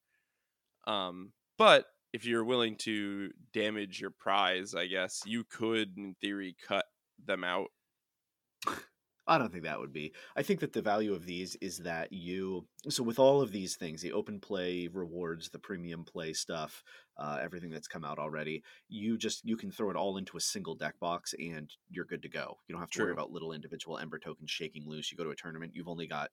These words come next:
Speaker 2: a deck box to worry about. You don't have to have a little plastic container with all your tokens in it, you know,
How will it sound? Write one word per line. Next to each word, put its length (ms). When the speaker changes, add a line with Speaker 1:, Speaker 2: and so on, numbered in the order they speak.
Speaker 2:
a 100
deck 260
box 280
to 80
worry 260
about. 300
You 80
don't 100
have 140
to 60
have 180
a 40
little 180
plastic 420
container 440
with 140
all 100
your 120
tokens 400
in 140
it, 160
you 80
know, 240